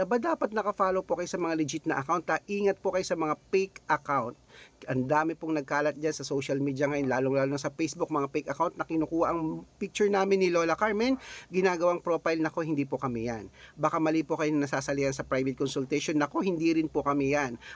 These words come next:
Baka mali po kayo nang nafa-follow or pinapanood. Hindi po kami yan. Subukan nyo pong tawagan yung mga yan. Hindi po sasagot kasi mga fake po sila. Ito po ang legit na account na ginagamit natin ngayon.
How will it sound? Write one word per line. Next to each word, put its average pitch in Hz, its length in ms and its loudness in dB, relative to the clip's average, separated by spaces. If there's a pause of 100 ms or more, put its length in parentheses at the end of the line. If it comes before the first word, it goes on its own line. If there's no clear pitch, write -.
Baka 156 240 0
mali 160 240 0
po 156 160 -4
kayo 156 180 2
nang 175 300 2 (240)
nafa-follow 170 560 2
or 165 160 0
pinapanood. 160 560 -2
Hindi 156 320 0
po 147 100 -6
kami 151 320 2
yan. 170 220 2
Subukan 160 400 -4
nyo 175 100 0
pong 165 220 -4
tawagan 151 340 2
yung 165 160 2
mga 175 300 2
yan. 208 80 2
Hindi 165 240 0
po 156 160 -6
sasagot 147 400 -2
kasi 151 240 -4
mga 139 160 0
fake 135 260 -4
po 135 140 -6
sila. 123 240 -4 (320)
Ito 180 240 -2
po 214 160 6
ang 208 80 2
legit 185 320 -2
na 170 80 2
account 165 240 -2
na 175 80 -6
ginagamit 160 560 0
natin 147 320 -2
ngayon. 185 240 2